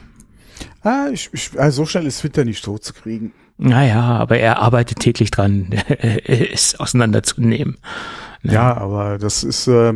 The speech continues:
Speaker 1: wenn es nicht wirklich ganz vor die Wand fährt oder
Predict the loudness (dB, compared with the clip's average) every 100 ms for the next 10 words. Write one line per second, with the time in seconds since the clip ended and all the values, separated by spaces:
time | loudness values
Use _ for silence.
0 | -2 -16 -20 -20 _ _ _ _ _ 2
1 | 2 2 -2 -2 -2 -2 0 0 0 -2
2 | 0 2 2 0 -2 2 2 2 2 4
3 | 4